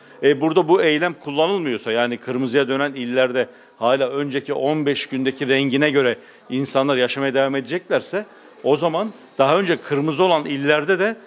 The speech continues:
tedbirlerin alınarak esnafların tekrar hayatına başlaması gerektiğini düşünüyoruz. Bununla ilgili de zannediyorum, başta Sayın Cumhurbaşkanımız olmak üzere, e, ilgili bakanlıklar ve illerin valilerinin de bununla ilgili bir açıklama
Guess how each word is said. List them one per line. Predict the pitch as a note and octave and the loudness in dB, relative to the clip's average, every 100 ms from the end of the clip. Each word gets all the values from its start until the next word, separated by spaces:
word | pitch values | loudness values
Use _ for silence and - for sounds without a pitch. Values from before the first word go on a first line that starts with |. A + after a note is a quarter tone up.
| - - - _ - | -20 -20 -20 _ 0
tedbirlerin | D#3 B2+ D#3 D#3+ D#3+ | 0 2 2 2 2
alınarak | E3+ D3+ D#3+ F3+ G3+ - | 2 2 4 2 2 -2
esnafların | C#3+ - D#3+ C3 E3+ E3 | -6 -4 -4 -2 -2 -2
tekrar | F3 D#3 F3+ G3 - - - - - | -6 -2 -2 -2 -8 -20 -20 -16 0
hayatına | C3+ C#3+ D3+ - D#3+ G3 G#3 - D3 E3+ D#3 | 2 4 2 0 -4 -4 -6 -8 -4 0 2
başlaması | D3 - D3+ D3 F#3+ | 2 0 -4 -4 -2
gerektiğini | C3+ B2+ A2 A2 | 0 -2 -6 -8
düşünüyoruz. | G2+ - A2+ C#3 G3+ - - - - | -8 -6 -2 -2 -4 -14 -20 -20 -2
Bununla | D3 F#3+ F#3 | 2 4 6
ilgili | F#3 E3 G3 | 4 2 4
de | E3 | 4
zannediyorum, | A#2+ E3+ E3+ B2 B2 B2+ A2+ | 4 4 2 2 0 0 -2
başta | B2+ C#3+ | 0 -2
Sayın | - C3+ | 0 0
Cumhurbaşkanımız | B2 C3 B2+ - B2+ A#2+ | 0 0 0 0 -2 0
olmak | B2 B2+ B2+ | 0 0 -2
üzere, | A2 A#2+ D#3 - - - - - | -2 -2 -2 -6 -20 -20 -20 -8
e, | B2 | -4
ilgili | C#3 C#3 B2+ C#3+ | -2 -2 0 4
bakanlıklar | C3 C3+ C3 B2+ D3 C3+ | 4 2 0 -2 0 0
ve | C3 | 0
illerin | C#3+ C3 C3 C#3 C#3+ | -4 -2 0 2 2
valilerinin | C3 C3+ C3+ C#3+ D#3 D3+ | 2 2 2 0 -2 -4
de | F3 F3+ - - - | -4 -6 -14 -18 -4
bununla | D#3 D#3+ | 0 2
ilgili | C#3 C3+ E3 | 0 -2 -4
bir | D#3 | 0
açıklama | C#3 - D3 D3 | 0 -2 -2 0